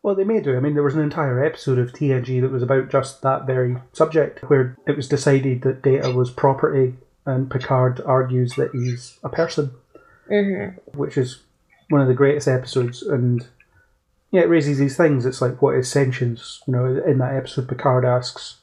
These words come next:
Speaker 1: Maddox, who is mentioned in this episode, and will almost certainly return before it all ends, asks him to prove that Picard is sentient, which he can't, because how do you do that? How do you prove it?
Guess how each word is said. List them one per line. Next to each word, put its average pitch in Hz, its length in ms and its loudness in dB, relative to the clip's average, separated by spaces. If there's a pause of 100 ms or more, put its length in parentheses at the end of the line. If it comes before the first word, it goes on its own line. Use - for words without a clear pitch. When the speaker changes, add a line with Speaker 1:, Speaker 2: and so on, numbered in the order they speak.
(160)
Speaker 1:
Maddox, 131 440 0
who 170 180 4
is 156 140 2
mentioned 190 360 2
in 147 120 4
this 131 120 0
episode, 147 440 0 (160)
and 135 380 2 (200)
will 127 160 2
almost 131 260 -2
certainly 139 300 2
return 131 640 -2 (140)
before 139 520 4
it 139 80 2
all 139 220 2
ends, 131 440 -2 (140)
asks - 380 0
him 131 300 2
to 139 100 -4
prove 139 460 2
that 127 180 0 (1000)
Picard 127 380 0
is 120 100 -4
sentient, 135 540 0
which 165 160 -4
he 208 60 -6
can't, 247 320 0 (160)
because 147 340 -2
how 139 120 4
do 139 100 -2
you 135 80 -2
do 175 120 0
that? 160 200 -4
How 135 60 -4
do 139 100 -6
you 135 60 -8
prove 160 220 -6
it? 143 140 -2